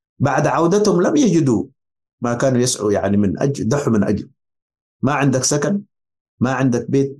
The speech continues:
ما عندك مرتب، ما تقدر يعني تأسس أسرة. لا زالوا مثلا أسرة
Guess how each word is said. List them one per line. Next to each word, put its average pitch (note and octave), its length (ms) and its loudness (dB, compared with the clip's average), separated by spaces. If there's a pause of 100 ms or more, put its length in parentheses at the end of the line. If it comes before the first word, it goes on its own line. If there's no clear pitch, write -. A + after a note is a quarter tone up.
ما A#2+ 60 -4
عندك B2+ 320 -2
مرتب، C3+ 440 -2
ما C#3 160 0
تقدر C3 340 -2
يعني A2+ 240 -2
تأسس - 560 -4
أسرة. C#3+ 380 -2 (420)
لا B2+ 180 0
زالوا F3+ 280 2
مثلا D3 460 0
أسرة D#3 380 -2